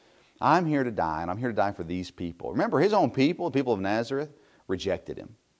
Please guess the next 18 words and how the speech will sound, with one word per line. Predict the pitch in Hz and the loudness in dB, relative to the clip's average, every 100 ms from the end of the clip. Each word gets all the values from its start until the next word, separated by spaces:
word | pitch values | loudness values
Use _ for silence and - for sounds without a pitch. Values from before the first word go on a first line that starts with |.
| _ _ _ _ _ _ _ _ _ | _ _ _ _ _ _ _ _ _
They | - | -12
said, | 135 | -6
"No, | 151 | -4
you're | 151 | -4
the | 135 | -6
carpenter's | - 151 151 - - - | -4 -4 -4 -6 -10 -10
son. | - - - 92 117 | -12 -12 -12 -18 -16
You're | - 139 | -8 -8
not | 104 - | -8 -12
God." | - - - _ _ _ _ _ _ _ _ _ _ _ _ _ _ _ _ _ _ _ _ _ _ _ _ _ _ _ _ _ _ _ _ _ - | -16 -16 -20 _ _ _ _ _ _ _ _ _ _ _ _ _ _ _ _ _ _ _ _ _ _ _ _ _ _ _ _ _ _ _ _ _ -8
If | 107 101 | -4 -4
Jesus | 113 170 165 135 | -2 -2 -4 -2
thought | 127 120 | -2 0
the | 110 | 2
way | 107 | 2
that | 92 | 2
we | 85 104 | -2 -4
think, | - 65 | -6 -14